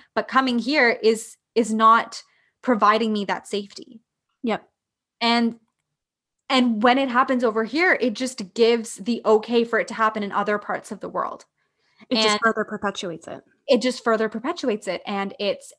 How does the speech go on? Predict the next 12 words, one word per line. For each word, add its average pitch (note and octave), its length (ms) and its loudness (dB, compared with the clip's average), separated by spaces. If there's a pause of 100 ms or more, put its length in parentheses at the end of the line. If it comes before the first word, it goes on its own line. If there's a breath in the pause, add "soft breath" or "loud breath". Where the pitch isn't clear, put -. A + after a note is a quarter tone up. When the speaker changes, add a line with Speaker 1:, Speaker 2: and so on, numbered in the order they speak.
Speaker 1:
a, F#3+ 380 -6 (960 soft breath)
it's A#3 220 -2
just G#3+ 280 -4
a A3+ 40 -2
ripple A#3 280 0
effect A#3+ 440 0
all G#3+ 200 0
around G#3+ 160 0
the G#3 80 -4
world. G#3+ 340 2
And G#3 180 -6
there's, G3+ 260 -4